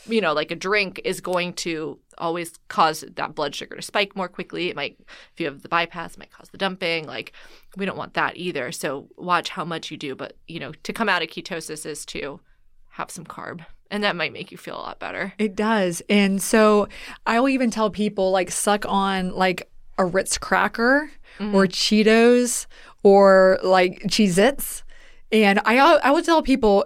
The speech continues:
Speaker 2: like, who just cannot get past, like, we try, like, first we, there's medications. There's tons of medications. There's scopolamine patches. Those are the ones that go behind your ear that you might use for motion sickness. For our patients, before surgery, every single one, we use that. And then there's ones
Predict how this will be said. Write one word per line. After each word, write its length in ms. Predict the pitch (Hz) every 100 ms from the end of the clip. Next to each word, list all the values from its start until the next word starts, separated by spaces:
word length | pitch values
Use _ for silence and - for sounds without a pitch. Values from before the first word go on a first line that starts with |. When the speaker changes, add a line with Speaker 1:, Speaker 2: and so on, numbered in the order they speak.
| -
Speaker 2:
like, 220 | 208 202
who 100 | 226
just 240 | 214 240 -
cannot 520 | - 220 240 233 214
get 160 | 202
past, 260 | - 185 175
like, 140 | 175
we 100 | 220
try, 280 | 233 294 302
like, 260 | - 226 - -
first 220 | 269 302
we, 100 | 254
there's 280 | 220 214 185
medications. 640 | 175 - - 185 - 180
There's 120 | 226 233
tons 260 | - 277
of 80 | 226
medications. 480 | 190 180 185 - 175
There's 180 | 190 175
scopolamine 580 | 190 - 208 208 196 175
patches. 520 | - 208 208 208 202
Those 180 | 208 208
are 40 |
the 100 | 196
ones 180 | 196 185
that 100 | 190
go 120 | 185
behind 320 | 185 180 180
your 100 | 175 -
ear 360 | 214 214 214
that 120 | 196
you 80 | 185
might 160 | 185 190
use 180 | 185 -
for 100 | 180
motion 380 | 208 214 208
sickness. 440 | 202 208 208 208 - - - - -
For 160 | 220
our 160 | 240 277
patients, 500 | 285 285 294 285 -
before 420 | 180 196 220 226
surgery, 520 | 233 233 226 226 226 -
every 220 | 208 214
single 320 | - 202 202
one, 280 | 196 196 196 214
we 100 | 196
use 300 | 180 175 -
that. 260 | 80 - - - - - -
And 180 | 214 214
then 140 | 247
there's 300 | 254 247 240
ones 520 | 208 208 202 202 196